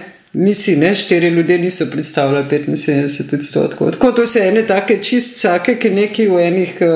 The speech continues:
cifrah razmišljaš brez praktičnih primerov. Zdaj bi, zdaj bi lahko to stvar drugače naredili, ker, um, kaj pa stoji za temi visokimi več-, večinami pri odločanju,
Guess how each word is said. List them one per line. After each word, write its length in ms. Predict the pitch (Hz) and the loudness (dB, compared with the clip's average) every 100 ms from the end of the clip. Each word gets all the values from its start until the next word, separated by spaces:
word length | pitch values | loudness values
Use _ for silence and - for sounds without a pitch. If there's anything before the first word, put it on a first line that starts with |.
| 160 | 0
cifrah 460 | - 226 226 190 185 | 0 -2 0 -2 0
razmišljaš 680 | 185 180 190 185 170 165 - - - - | -2 -2 0 0 0 0 -2 -4 -10 -2
brez 320 | 165 165 165 - | 0 2 0 0
praktičnih 580 | 156 147 165 - 160 - | -2 -4 -6 -4 -4 -4
primerov. 540 | 156 147 139 127 117 135 - - - - - _ - _ _ _ - - | -4 -4 -2 -4 -6 -10 -14 -20 -20 -20 -20 _ -20 _ _ _ -20 -10
Zdaj 320 | 135 123 123 127 | -6 -6 -4 -4
bi, 200 | 123 123 - - - - | -4 -4 -6 -8 -12 -8
zdaj 340 | - 147 156 | -4 0 2
bi 120 | 139 | 2
lahko 280 | 131 135 147 | 0 0 -2
to 160 | 139 139 | -2 -2
stvar 300 | - 147 135 | 0 0 0
drugače 460 | 135 135 135 135 165 | 0 0 0 0 -2
naredili, 340 | 151 185 156 | 0 0 0
ker, 220 | - 147 - - - - - - | -2 -4 -6 -10 -10 -10 -14 -6
um, 360 | - 165 165 151 | 0 0 0 0
kaj 180 | 196 | -2
pa 140 | 196 175 | 0 -2
stoji 380 | - 190 220 226 | -2 -2 0 0
za 160 | 165 | 0
temi 320 | 147 151 151 147 147 143 | 0 -2 0 0 0 0
visokimi 760 | 143 147 160 139 135 165 147 | 0 0 2 0 0 0 0
več-, 280 | 131 135 - | 0 -2 0
večinami 1000 | 147 151 143 - 175 147 135 135 135 135 | 2 2 2 0 2 2 2 2 0 -2
pri 220 | 147 139 | 0 0
odločanju, 720 | 127 135 143 135 147 127 127 | 2 0 0 0 0 0 0